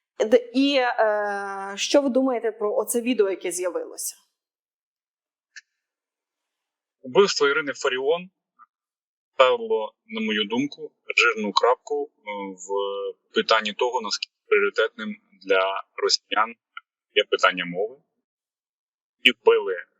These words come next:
Speaker 2: за, скажімо, тут я бачу таке цікаве формулювання, да, як такий імперський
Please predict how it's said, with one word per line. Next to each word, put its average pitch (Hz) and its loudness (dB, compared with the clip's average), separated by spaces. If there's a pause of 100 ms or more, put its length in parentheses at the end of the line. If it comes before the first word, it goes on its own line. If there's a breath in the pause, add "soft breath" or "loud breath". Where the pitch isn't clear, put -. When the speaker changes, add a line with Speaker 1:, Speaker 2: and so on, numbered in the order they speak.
(180)
Speaker 2:
за, 98 2 (920)
скажімо, - -6
тут - -18 (440)
я 101 2
бачу 101 2
таке 101 -14
цікаве 98 -2 (340)
формулювання, 139 0
да, 110 -4
як - -6
такий 208 -6 (840)
імперський 165 0